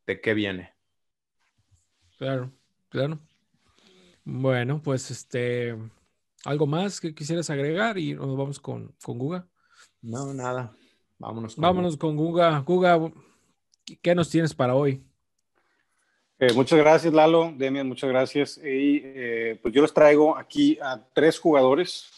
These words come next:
Speaker 3: esta semana que creo que pueden ser muy buenas opciones para el tema del fantasy fútbol, que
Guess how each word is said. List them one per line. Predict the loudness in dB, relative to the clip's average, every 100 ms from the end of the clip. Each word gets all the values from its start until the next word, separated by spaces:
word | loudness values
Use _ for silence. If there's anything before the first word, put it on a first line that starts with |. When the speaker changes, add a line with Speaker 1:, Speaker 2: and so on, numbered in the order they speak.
| -8
Speaker 3:
esta | -8 -4
semana | -2 0 0 -2 -2 -8 _
que | 2 4 2 2
creo | 4 4
que | 2
pueden | 0 0
ser | 2 4
muy | 4
buenas | 4 2 -2
opciones | -2 0 0 -2
para | 2 4 4 2 -4
el | -6 -6 -2
tema | 0 0
del | 0
fantasy | 0 2 2 2 4 2
fútbol, | 4 4 4 4 4 4
que | 4 4 0